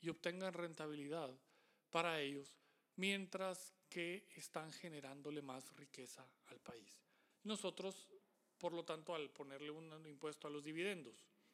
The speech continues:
y adicionalmente poner un impuesto a las rentas obtenidas por las sociedades,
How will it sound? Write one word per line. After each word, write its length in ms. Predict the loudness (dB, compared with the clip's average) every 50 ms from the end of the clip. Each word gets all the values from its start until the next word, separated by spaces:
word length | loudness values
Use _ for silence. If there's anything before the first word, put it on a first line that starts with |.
| -20 -20 -20 _ 0
y 80 | 2 2
adicionalmente 960 | 4 4 2 0 0 -2 -4 -4 -2 -2 -2 0 -2 -2 -4 -4 -4 -4 -6
poner 300 | -6 -8 -10 -10 -10 -10
un 120 | -8 -8
impuesto 560 | -8 -8 -2 -2 -2 -2 -2 -4 -8 -10 -10 -10 _
a 100 | -12 -10
las 160 | -10 -10 -10 -12
rentas 420 | -10 -10 -10 -6 -4 -6 -4 -4
obtenidas 580 | -6 -8 -6 -8 -10 -8 -8 -8 -6 -8 -8 -10
por 200 | _ -12 -10 -6
las 160 | -6 -6 -6
sociedades, 580 | -8 -12 -8 -6 -4 -2 -2 -4 -4 -8 -14